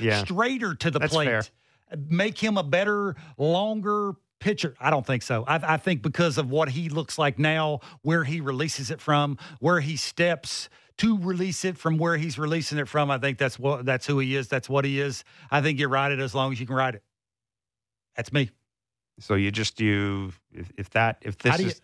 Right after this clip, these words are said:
Speaker 2: how do you, how do you tinker with ninety-nine to a hundred and one that can throw strikes? I,
Speaker 1: Yeah.
Speaker 2: how do you tinker with it?
Speaker 1: Yeah, I just, I, the, the, the whole late inning thing,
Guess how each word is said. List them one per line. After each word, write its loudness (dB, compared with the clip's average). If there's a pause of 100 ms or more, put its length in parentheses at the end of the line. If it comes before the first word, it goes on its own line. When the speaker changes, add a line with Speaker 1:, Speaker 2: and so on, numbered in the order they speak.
Speaker 2:
how 0
do 2
you, -4
how 0
do -4
you -4
tinker -2
with -4
ninety-nine 0
to -2
a 0
hundred -2
and -6
one -2
that -2
can -2
throw 0
strikes? -8
I, -4
Speaker 1:
Yeah. -6 (600)
Speaker 2:
how 2
do 2
you -2
tinker -2
with -2
it? -16 (160)
Speaker 1:
Yeah, -12
I -12
just, -6
I, -14
the, -14 (120)
the, -2 (640)
the -8
whole 2
late 0
inning 0
thing, 0